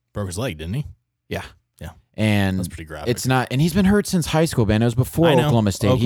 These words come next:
Speaker 2: He's, he
Speaker 1: State, he was hurt. I
Speaker 2: Yeah.
Speaker 1: get you. He's,
Speaker 2: And
Speaker 1: he's been hurt.
Speaker 2: Yeah.
Speaker 1: He runs so hard that he's gonna
Speaker 2: lot
Speaker 1: get
Speaker 2: of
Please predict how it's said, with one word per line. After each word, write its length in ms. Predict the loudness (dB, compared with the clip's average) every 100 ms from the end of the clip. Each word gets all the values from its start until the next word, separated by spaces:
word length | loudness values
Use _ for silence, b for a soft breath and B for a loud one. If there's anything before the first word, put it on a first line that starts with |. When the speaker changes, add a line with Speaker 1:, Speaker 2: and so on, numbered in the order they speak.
| 2
Speaker 2:
He's, 60 |
he 80 | 4
Speaker 1:
State, 200 | 4 4
he 100 | 4
was 100 | 4
hurt. 280 | 2 2 0
I 80 | 0
Speaker 2:
Yeah. 140 | 2 2
Speaker 1:
get 160 | 2
you. 160 | 0 -2 -2
He's, 120 | 0
Speaker 2:
And 160 | 4 4
Speaker 1:
he's 80 | 4
been 120 | 4
hurt. 220 | 2 -2 _
Speaker 2:
Yeah. 200 | -2 0
Speaker 1:
He 100 | 2
runs 280 | 4 2 2
so 160 | 4 4
hard 260 | 6 6
that 60 | 6
he's 100 | 4
gonna 100 | 4
Speaker 2:
lot 180 | 4 4
Speaker 1:
get 100 |
Speaker 2:
of 80 | 4